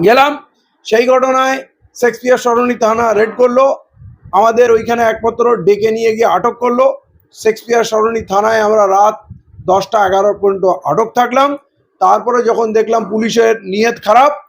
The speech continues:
তখন আমি কলকাতার সাথীদের খবর দিলাম। তারা বিশাল বাহিনী নিয়ে এসে কলকাতা থানায় যখন শেক্সপিয়ার সরণি আ-,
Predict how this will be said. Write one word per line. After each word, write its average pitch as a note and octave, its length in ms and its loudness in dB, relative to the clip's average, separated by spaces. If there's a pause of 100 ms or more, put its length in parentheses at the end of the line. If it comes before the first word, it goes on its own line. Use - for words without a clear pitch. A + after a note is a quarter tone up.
(280)
তখন G3 220 2
আমি A#3+ 160 -2
কলকাতার G#3 460 0
সাথীদের F3+ 460 -2
খবর G3+ 280 0
দিলাম। C4+ 360 0 (420)
তারা A#3 340 4
বিশাল B3+ 500 2
বাহিনী B3 360 0
নিয়ে A#3 220 2
এসে A#3+ 240 2
কলকাতা G#3+ 540 0
থানায় G3+ 420 -2
যখন G#3+ 280 -2
শেক্সপিয়ার F#3+ 380 -2
সরণি G3+ 260 0
আ-, E3+ 180 0